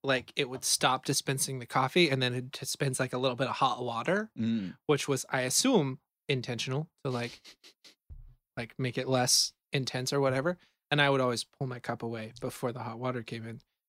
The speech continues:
Speaker 1: because I've been a garbage person for my whole life. Cheers.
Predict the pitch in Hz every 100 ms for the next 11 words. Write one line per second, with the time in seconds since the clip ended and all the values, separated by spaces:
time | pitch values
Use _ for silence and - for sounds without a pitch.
0 | _ 139 127 123 127 120 127 117 - 135
1 | 135 - 127 - 139 143 135 131 135 139
2 | 135 147 156 - _ _ _ _ _ _
3 | _ _ _ _ - 135 -